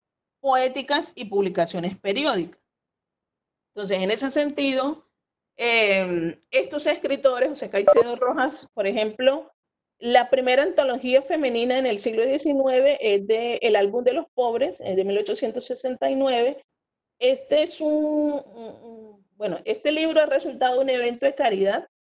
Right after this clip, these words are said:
eh, de la Sociedad de San Vicente de Paúl, eh, que están, pues, haciendo algunas actividades para recoger dinero para los pobres.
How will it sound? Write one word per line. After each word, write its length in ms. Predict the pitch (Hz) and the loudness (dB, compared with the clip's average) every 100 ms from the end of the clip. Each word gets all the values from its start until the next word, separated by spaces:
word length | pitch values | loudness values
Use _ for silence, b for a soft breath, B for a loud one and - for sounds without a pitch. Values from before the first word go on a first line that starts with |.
| _ _ _ _ _ _ | _ _ _ _ _ _
eh, 180 | 214 202 | 2 4
de 140 | 220 | 4
la 100 | 208 | 4
Sociedad 420 | 202 214 208 190 | 2 2 4 4
de 160 | 190 247 | 2 0
San 200 | - 254 | 0 -2
Vicente 480 | 208 - 202 196 226 | -2 -2 -4 -4 -2
de 120 | 240 | -2
Paúl, 520 | 240 254 247 254 294 _ _ _ _ - | 0 0 0 -2 -8 _ _ _ _ -4
eh, 580 | 214 208 190 180 139 _ _ | 0 2 2 0 -4 _ _
que 320 | 269 277 302 - | 2 2 2 -4
están, 640 | 240 - 208 196 208 220 | -6 -4 -4 -2 -4 -6
pues, 340 | - 262 - - | -2 -2 -2 -6
haciendo 460 | 214 214 214 226 285 | -6 -4 -4 -2 0
algunas 360 | 226 214 220 269 | 0 -2 -2 -4
actividades 520 | 247 277 269 262 330 | -4 0 2 2 0
para 200 | 247 233 | -2 -2
recoger 420 | 240 - 196 190 | -4 -4 -4 -2
dinero 380 | 208 240 240 - | -4 -2 -6 -2
para 160 | 262 | -2
los 180 | 254 - - | 0 -2 -2
pobres. 440 | 262 262 302 - | -2 0 -2 -4